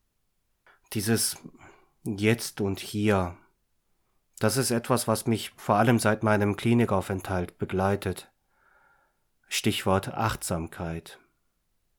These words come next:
Ich möchte heute ein wenig über die Achtsamkeit sprechen.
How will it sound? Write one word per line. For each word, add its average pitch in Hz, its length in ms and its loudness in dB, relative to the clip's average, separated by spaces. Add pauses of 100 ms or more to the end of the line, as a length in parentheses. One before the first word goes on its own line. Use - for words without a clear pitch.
(320)
Ich 110 140 -2
möchte 139 280 2
heute 139 200 4
ein 107 160 4
wenig 127 240 2
über 107 140 0
die 104 120 2
Achtsamkeit 98 540 0
sprechen. 87 460 -10